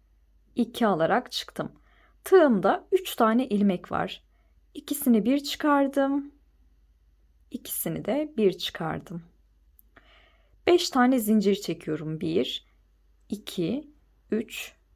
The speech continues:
dört, beş. Şöyle bakın.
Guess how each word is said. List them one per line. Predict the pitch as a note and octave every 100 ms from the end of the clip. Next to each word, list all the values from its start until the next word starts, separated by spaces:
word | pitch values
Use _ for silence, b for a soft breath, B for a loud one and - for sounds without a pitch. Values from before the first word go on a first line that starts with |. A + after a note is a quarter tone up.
| -
dört, | F3 E3+ A3+ C#4+ - - _ _ -
beş. | F3+ D#3+ - - - _ _ _ _ _ _ _ _ _ _ _ _
Şöyle | - B3 G#3 E3+
bakın. | E3+ E3+ F#3 G#3 C4+